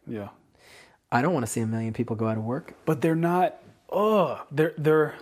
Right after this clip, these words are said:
Speaker 1: unsavory, that word again.
Speaker 2: Mm-hmm.
Speaker 1: Those are not the type of people that you'd feel deserve the bailout. S-, not, not to survive, but to maintain their standard of living.
Speaker 2: Yeah, but you gotta understand, it's,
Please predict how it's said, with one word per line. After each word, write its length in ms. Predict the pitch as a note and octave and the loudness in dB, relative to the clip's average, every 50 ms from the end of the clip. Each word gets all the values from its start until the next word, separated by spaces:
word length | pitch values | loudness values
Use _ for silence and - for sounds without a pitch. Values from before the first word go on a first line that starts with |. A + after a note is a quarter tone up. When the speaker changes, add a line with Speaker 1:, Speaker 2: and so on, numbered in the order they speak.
| - - - - | -14 -14 -12 -6
Speaker 1:
unsavory, 720 | B2+ B2 B2+ C3 - - - D#3+ E3 F#3+ F#3 D#3+ C#3 C3+ C#3 | -4 -4 -4 -4 -6 0 0 2 2 2 2 2 0 0 0
that 260 | C#3 B2+ A#2 A#2+ A#2 | 2 2 2 2 2
word 220 | B2 C#3 E3+ E3+ | 2 2 2 2
again. 320 | C#3+ A#2 A#2+ A#2 A#2 B2 B2+ | 2 0 -2 -2 -2 -4 -4
Speaker 2:
Mm-hmm. 400 | A#2+ A#2+ A#2 A#2+ B2+ C3+ D3 D#3 - _ _ _ _ - | -4 -4 -4 -4 -4 -4 -4 -6 -10 _ _ _ _ 0
Speaker 1:
Those 220 | C3 D3 D3+ C#3 | 2 2 2 4
are 100 | D3 C#3+ | 2 0
not 320 | C#3+ C#3+ D3 D3 D3+ D3 D3 | 2 2 2 2 2 0 -4
the 80 | C#3 | -6
type 280 | C3+ - C#3+ C#3+ C3+ C3 | -4 2 2 2 2 2
of 160 | B2 A2+ - | -6 -10 -10
people 640 | - - D#3 C3+ - C#3 C3+ C3 C3 B2+ B2+ C3 C3+ C#3+ | -4 -2 -2 -2 0 0 0 0 0 -2 -4 -6 -8 -2
that 200 | C3+ C3+ C3+ B2+ | -2 0 0 0
you'd 260 | B2 B2+ B2+ B2+ - | 0 0 0 -2 -4
feel 800 | - - - - - - E3 F3 F3+ E3+ C#3+ B2 A#2 A#2 A2+ A#2 | -8 -16 -16 -14 -4 -2 0 2 2 2 2 2 2 0 -2 -4
deserve 840 | A#2 A2+ C3+ C#3 C3 B2 A2+ A2+ A#2+ B2 C3+ C#3+ D#3+ F3+ F3+ F3+ | -8 -6 -4 -2 -2 -2 -4 -4 -2 0 0 2 0 0 -2 -2
the 80 | F3+ F3+ | -2 0
bailout. 480 | F3 F#3+ F#3+ G3 G3+ G3 G3+ G3+ - - - - _ _ _ - | 2 2 2 2 2 2 0 0 -2 -6 -14 -20 _ _ _ -10
S-, 200 | - - - B3+ | -6 -6 -4 0
not, 400 | G#3+ D#3+ D#3+ E3+ F#3+ G3 - - | 2 4 6 6 4 2 0 0
not 340 | E3 E3+ F#3 A3 G3+ F#3+ - | 4 4 4 4 2 -2 0
to 400 | - G3 F3 E3+ E3 D#3 E3 - | 2 4 4 4 4 2 -2 -4
survive, 960 | - - - - C#3 B2+ B2+ D3 F#3 A#3 G#3 D3+ B2 A#2 A2+ A#2 D3 - - _ _ _ _ _ _ _ _ - | -8 -6 -2 0 0 0 4 4 6 6 6 4 2 0 -2 -4 -6 -14 -20 _ _ _ _ _ _ _ _ 0
but 160 | - D3+ D3+ | 0 2 2
to 100 | - D3+ | 2 -2
maintain 640 | D3 C#3+ C#3+ C#3 C#3 C3+ - - C#3+ D3 C#3+ C#3 B2+ | 0 0 0 0 -2 -2 -4 -2 -2 0 0 0 0
their 440 | C3 B2+ A#2+ A#2 A#2 A2+ A2+ - - _ _ _ _ - | 2 2 2 2 2 0 -2 -4 -10 _ _ _ _ -16
standard 320 | - - C3+ B2 A2+ G#2 | -4 -2 -2 0 0 -4
of 100 | F#2+ F2+ | -6 -4
living. 220 | A2+ D3 F#3+ A#3 | -2 0 2 4
Speaker 2:
Yeah, 100 | B3 G#3 | 4 4
but 140 | E3 D#3+ - | 2 0 0
you 40 | F#3 | 2
gotta 140 | F#3 E3+ E3 | 2 2 2
understand, 440 | D#3+ E3 D#3 - - E3+ D#3+ D#3 D#3 | 2 -2 -2 0 0 0 0 2 0
it's, 180 | C#3 - - | -2 -6 -6